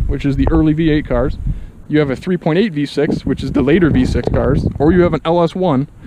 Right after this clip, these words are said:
which is the later V eight cars. I would personally avoid the three point four. Not because it's a bad engine,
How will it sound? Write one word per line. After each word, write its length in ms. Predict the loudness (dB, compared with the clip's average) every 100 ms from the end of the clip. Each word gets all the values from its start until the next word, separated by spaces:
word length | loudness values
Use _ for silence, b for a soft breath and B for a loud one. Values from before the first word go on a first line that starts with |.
| B B
which 220 | 0 2 0
is 100 | 2
the 100 | 2
later 240 | 4 2
V 160 | 2 2
eight 160 | 2
cars. 300 | -2 -6 -8 -14 B B B B B B B B B -2
I 160 | 2
would 180 | 2 2
personally 420 | 0 0 0 0
avoid 420 | 2 4 4 2
the 120 | 0 -2
three 160 | -2
point 220 | 0 -2
four. 340 | 0 0 0 -6 B B B -4
Not 260 | 0 0 0
because 340 | 0 2 2
it's 120 | 0
a 80 | 0
bad 240 | 2 2
engine, 360 | 2 2 2